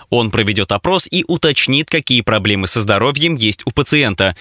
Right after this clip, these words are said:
какие лекарства и пищевые добавки он принимает. Расспросить о перенесенных операциях, аллергии и проблемах, которые возникали раньше во время общей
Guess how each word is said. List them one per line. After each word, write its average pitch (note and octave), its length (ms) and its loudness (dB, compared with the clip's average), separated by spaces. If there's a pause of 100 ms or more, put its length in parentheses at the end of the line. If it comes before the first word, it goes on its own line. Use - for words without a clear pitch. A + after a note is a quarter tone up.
(100)
какие G#2+ 300 0
лекарства D3 520 -2
и D#3+ 160 -2
пищевые B2+ 480 0
добавки C#3+ 540 0
он G#2+ 200 0
принимает. A#2+ 600 0 (180)
Расспросить E3 640 0
о E3 140 0
перенесенных C3+ 720 0
операциях, C#3+ 680 0
аллергии C#3 640 2
и E3 200 -2
проблемах, C3+ 600 0
которые A2+ 380 0
возникали A2+ 540 0
раньше B2 520 0
во G2+ 180 0
время A2 400 0
общей G2 420 0